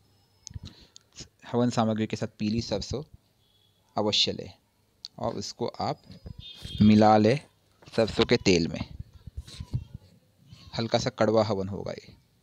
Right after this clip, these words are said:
अगर आपके यहाँ बाधा बड़ी विकट है, तो रोज दस माला जप करके संध्या काल के बाद और एक माला अगर हवन करते हैं, आप देखेंगे हफ्ते भर में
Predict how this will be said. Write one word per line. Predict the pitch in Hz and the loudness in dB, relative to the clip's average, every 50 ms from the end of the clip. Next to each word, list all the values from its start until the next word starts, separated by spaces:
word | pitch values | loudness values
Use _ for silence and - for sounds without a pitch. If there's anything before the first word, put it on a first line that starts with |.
| _ _ _ _ _ _ - - _ _ _ _ _ _ _ _ _ _ _ _ _ _ _ _ _ _ - - - | _ _ _ _ _ _ -20 -20 _ _ _ _ _ _ _ _ _ _ _ _ _ _ _ _ _ _ -16 -10 -8
अगर | 110 110 113 147 160 - | -6 -2 2 2 0 2
आपके | - - 107 107 104 101 - - - 117 | 2 2 2 2 2 0 -4 -8 -6 -4
यहाँ | 107 117 120 110 | -2 -2 -2 0
बाधा | 110 101 101 101 - 120 127 123 | 0 0 0 0 -2 -4 -4 -4
बड़ी | 117 117 107 120 120 | -4 -4 -4 -2 -2
विकट | 98 98 - - 107 98 - | -4 -6 -8 -8 -8 -8 -8
है, | - 98 95 - _ _ _ | -14 -18 -18 -20 _ _ _
तो | - 107 | -14 -14
रोज | 104 107 120 135 135 117 | -10 -8 -6 -6 -4 -2
दस | 101 123 - - | -2 -4 -4 -4
माला | 123 113 117 123 120 | -4 -4 -4 -4 -4
जप | 117 98 120 117 120 _ - | -6 -6 -6 -8 -8 _ -10
करके | 110 - _ - - - - _ _ _ _ _ _ _ _ _ _ _ _ _ _ _ _ _ _ _ _ _ _ _ _ _ _ _ _ _ _ _ _ _ _ - | -10 -10 _ -14 -20 -20 -20 _ _ _ _ _ _ _ _ _ _ _ _ _ _ _ _ _ _ _ _ _ _ _ _ _ _ _ _ _ _ _ _ _ _ -10
संध्या | - - 113 110 107 127 127 | -6 -4 -4 -2 0 0 0
काल | - - 117 117 117 | 0 0 0 0 0
के | 120 117 | -2 -2
बाद | 98 101 90 90 90 - - - - - _ _ _ _ _ _ _ _ _ _ - | 0 0 -2 -2 -2 -6 -10 -14 -14 -16 _ _ _ _ _ _ _ _ _ _ -20
और | - - - - - | -14 -10 -10 -6 -4
एक | 117 113 - 113 | -6 -4 -4 -4
माला | 110 110 117 | -4 -4 -4
अगर | 113 117 110 - - | -4 -4 -6 -6 -8
हवन | 104 101 110 117 | -6 -6 -6 -6
करते | 113 - 104 107 - - | -6 -8 -10 -12 -12 -16
हैं, | 98 101 107 107 - - | -14 -14 -16 -18 -14 -10
आप | - 107 104 | -6 -6 -4
देखेंगे | 101 101 107 101 - 123 117 110 120 127 _ _ _ _ _ _ _ _ _ | -2 -2 -2 -2 -2 -4 -4 -6 -8 -14 _ _ _ _ _ _ _ _ _
हफ्ते | - - 101 _ - - 131 120 | -12 -12 -12 _ -4 -2 -2 -2
भर | 104 110 110 107 | -2 -2 -6 -6
में | 101 98 98 110 | -6 -8 -10 -12